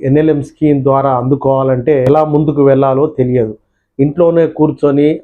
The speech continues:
ఆన్లైన్లో సులభంగా అప్లై చేసుకునే వీలుంటుందనే విషయం చాలామందికి తెలియదు. మరికొంతమంది ఇప్పటికే ఈ రంగంలో ప్రవేశించారు, కానీ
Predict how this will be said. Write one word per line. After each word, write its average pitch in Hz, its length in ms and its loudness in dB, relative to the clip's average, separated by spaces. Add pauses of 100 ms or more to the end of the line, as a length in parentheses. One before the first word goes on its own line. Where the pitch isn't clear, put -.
ఆన్లైన్లో 156 600 0
సులభంగా 151 540 -2
అప్లై 143 320 0
చేసుకునే 135 840 0 (380)
వీలుంటుందనే 147 840 2
విషయం 156 400 -2 (100)
చాలామందికి 135 520 -2
తెలియదు. 110 400 -4 (480)
మరికొంతమంది 160 1120 0
ఇప్పటికే 175 440 0
ఈ 151 180 0
రంగంలో 151 500 0
ప్రవేశించారు, 139 960 -2 (160)
కానీ 165 380 -2